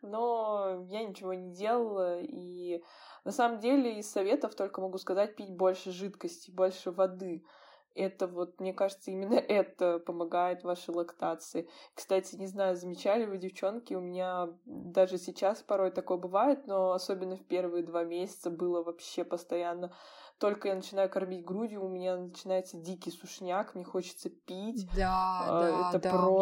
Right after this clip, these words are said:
Speaker 1: просто
Speaker 2: так же
Speaker 1: жесть
Speaker 2: было.
Speaker 1: какая-то была. Даже сейчас
Speaker 2: Мгм.
Speaker 1: иногда, если вот прибывают периоды, когда Эви висит на груди, просто у меня такой
Speaker 2: Мгм, мгм.
Speaker 1: сушняк.
Speaker 2: Понимаю тебя, Майя, у меня было так же, я вообще без стакана воды не могла кормить, я все время, когда кормила, мне муж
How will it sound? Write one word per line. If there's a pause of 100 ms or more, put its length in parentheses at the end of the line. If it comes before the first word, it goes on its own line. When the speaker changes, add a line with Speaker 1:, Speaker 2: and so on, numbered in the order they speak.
Speaker 1:
просто
Speaker 2:
так
же
Speaker 1:
жесть
Speaker 2:
было.
Speaker 1:
какая-то
была. (360)
Даже
сейчас
Speaker 2:
Мгм.
Speaker 1:
иногда,
если
вот
прибывают
периоды,
когда
Эви
висит
на
груди, (500)
просто
у
меня
такой
Speaker 2:
Мгм,
мгм.
Speaker 1:
сушняк. (240)
Speaker 2:
Понимаю
тебя,
Майя,
у
меня
было
так
же,
я
вообще
без
стакана
воды
не
могла
кормить,
я
все
время,
когда
кормила,
мне
муж